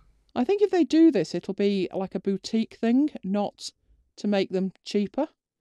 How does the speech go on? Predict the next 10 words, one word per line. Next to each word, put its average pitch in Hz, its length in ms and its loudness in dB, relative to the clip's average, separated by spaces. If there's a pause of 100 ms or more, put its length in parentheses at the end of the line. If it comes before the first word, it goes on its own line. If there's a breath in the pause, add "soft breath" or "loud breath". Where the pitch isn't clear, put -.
(300)
It'll 196 160 -6
just 208 240 -6
be 208 140 0
that 180 100 -6
some 196 220 -6
people 190 360 -4
want 180 260 -4
a - 60 -10
smaller 175 360 -8
phone. 202 320 -6